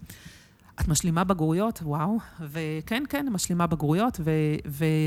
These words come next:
והיא עבדה מאוד מאוד קשה. ואמרתי לה, "אוקיי, תקשיבי לי ותקשיבי לי טוב.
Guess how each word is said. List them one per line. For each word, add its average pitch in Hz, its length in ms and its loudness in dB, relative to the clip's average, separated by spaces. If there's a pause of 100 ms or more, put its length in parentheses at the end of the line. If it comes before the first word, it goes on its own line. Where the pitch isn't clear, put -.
והיא 156 160 2
עבדה 151 260 2
מאוד 160 200 4
מאוד 143 200 0
קשה. 151 300 0 (360)
ואמרתי 165 460 2
לה, 170 160 2
"אוקיי, 151 440 -2
תקשיבי 165 520 0
לי 190 140 0
ותקשיבי 156 440 0
לי 147 100 0
טוב. 139 360 0